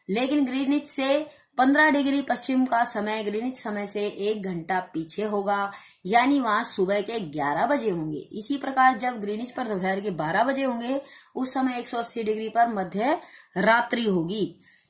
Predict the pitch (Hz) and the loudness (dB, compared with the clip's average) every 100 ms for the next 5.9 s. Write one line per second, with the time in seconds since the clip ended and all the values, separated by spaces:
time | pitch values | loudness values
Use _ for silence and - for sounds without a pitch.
0 | _ - 269 339 349 339 302 294 294 311 | _ -4 2 4 4 2 4 4 4 2
1 | 285 285 - 254 269 254 247 247 254 240 | 0 -2 -4 0 2 2 4 2 2 -4
2 | 240 233 240 233 - 262 262 233 233 233 | -6 -6 -6 -6 -6 -2 -2 -2 -6 -4
3 | 226 208 214 208 226 240 202 185 196 208 | -2 -2 0 0 0 -2 -6 -4 -2 -4
4 | 214 214 - 208 196 170 180 202 247 214 | -6 -8 -8 -4 -4 -4 -4 -4 -6 -6
5 | 196 214 277 254 - 196 202 233 - | -8 -2 -2 -2 2 4 4 2 0